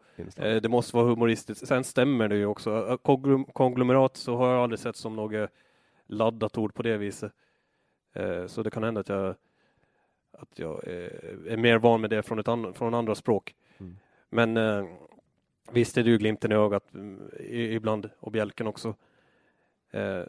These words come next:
Speaker 2: men sen, sen stämmer det, och, och just med de här bidragsgrejerna, alltså det är en regelrätt plund-, plundring av ålänningarna.
Speaker 1: Ja, och men
Speaker 2: Det
Speaker 1: pengarna måste ju ut någonstans.
Speaker 2: Ja, det
Speaker 1: Annars
Speaker 2: är, och det är där som är en, en, en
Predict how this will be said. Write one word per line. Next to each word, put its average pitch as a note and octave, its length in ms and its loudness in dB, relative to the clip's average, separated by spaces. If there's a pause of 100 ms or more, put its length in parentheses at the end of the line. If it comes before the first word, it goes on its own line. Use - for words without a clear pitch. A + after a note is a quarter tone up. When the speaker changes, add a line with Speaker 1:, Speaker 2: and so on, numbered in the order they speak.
(600)
Speaker 2:
men C#3+ 260 -6
sen, B2 220 -6
sen - 440 -10
stämmer C#3 420 -2
det, A2 120 0
och, A2+ 280 2
och B2 120 -2
just B2+ 260 -2
med B2+ 80 -2
de B2 100 -2
här B2 140 2
bidragsgrejerna, A#2 960 -2
alltså A#2 140 -8
det A2+ 200 0
är C#3 60 0
en A#2 80 0
regelrätt A2 480 0
plund-, A2 360 -6
plundring G#2 380 0
av G#2 160 0
ålänningarna. G#2 520 -2 (2000)
Speaker 1:
Ja, A2+ 140 -6
och G#2+ 300 -6
men G#2+ 140 2
Speaker 2:
Det A2+ 100 2
Speaker 1:
pengarna A2+ 240 2
måste G#2 240 -2
ju G#2+ 120 6
ut - 160 -4
någonstans. - 520 -18
Speaker 2:
Ja, A2+ 160 2
det A#2+ 80 6
Speaker 1:
Annars B2+ 140 4
Speaker 2:
är, C3+ 120 -6
och B2+ 140 -4
det C3 60 -2
är B2+ 60 0
där C#3+ 200 4
som C3+ 220 -4
är A#2+ 300 0
en, A#2+ 320 -4
en, A#2 320 -8
en A2+ 460 -10